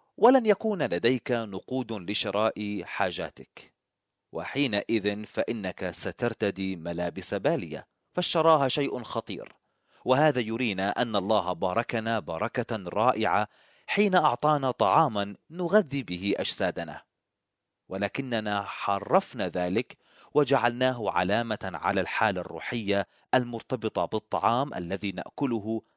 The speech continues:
أو الذي لا نأكله. وقد حرف بعض الناس الحرية التي أعطاها الله لهم بخصوص الطعام،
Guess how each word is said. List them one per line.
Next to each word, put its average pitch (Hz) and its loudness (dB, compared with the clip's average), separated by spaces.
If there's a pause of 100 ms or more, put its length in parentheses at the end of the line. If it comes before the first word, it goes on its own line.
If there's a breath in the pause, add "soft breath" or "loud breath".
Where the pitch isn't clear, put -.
(140)
أو 185 -2
الذي 101 0
لا 92 -2
نأكله. 85 -10 (540 soft breath)
وقد 143 2
حرف 202 4
بعض 120 4
الناس 110 0
الحرية 131 2
التي 110 2
أعطاها 104 4
الله 92 0
لهم 120 -2 (340 loud breath)
بخصوص 170 -2
الطعام، 123 2